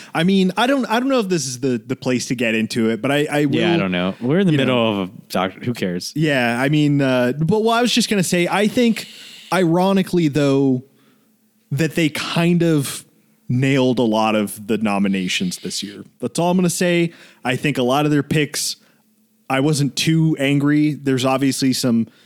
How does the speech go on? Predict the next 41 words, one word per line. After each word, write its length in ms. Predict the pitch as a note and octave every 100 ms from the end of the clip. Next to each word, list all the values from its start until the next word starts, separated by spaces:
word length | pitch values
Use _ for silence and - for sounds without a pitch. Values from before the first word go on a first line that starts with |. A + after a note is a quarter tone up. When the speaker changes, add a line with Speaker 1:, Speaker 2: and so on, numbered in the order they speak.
| _ -
Speaker 1:
some, 320 | - A#2 A2+
some 220 | - A#2
Tenet 440 | - - E3 E3+ -
snubs 540 | - F3 E3+ E3+ D3
that 120 | C#3+
I'm 100 | C3+
kind 200 | - D3
of 80 | C3
upset 340 | C3 - C#3+
about. 520 | D3 C3 B2+ C3+ - - - _ _ A#2+
Uh, 720 | A2+ A2 G#2+ G#2+ G#2 G#2 G#2 G#2 A2
but 120 | C3
I 80 | C3
think 240 | F#3 F3+
aside 440 | C#3 - C3 C#3 C3+
from 220 | C3 A2
that 220 | A2+ A#2+
one, 360 | C3+ C#3+ D3+ C#3+ _ _ _ _
I 120 | A#2+
think 300 | A2 G3+ G3+
they 100 | E3+
kinda 680 | - - C#3+ C3 B2 A2+ G#2+ - -
nailed 440 | A#2+ A2+ A2+ G#2
a 60 | G2+
lot 260 | F#2+ F#2+
of 100 | F#2+
it. 200 | F#2+ F#2
Like, 200 | G#2+ G#2
a 60 | B2
lot 240 | A#2+ D3+
of 220 | D3+ A2+ G2+
good 320 | C3+ C3+ A#2
movies 420 | B2 A2+ A2 G2+
are 120 | G#2
actually 400 | G#2+ G#2 A2 G2+
nominated 580 | G2 G2+ G#2 G2+ G2 G2
for 140 | -
Best 300 | F#2 G2 - -
Picture, 340 | G#2 - F#2
which 220 | F#2+ -
is 320 | F#2+ F#2 -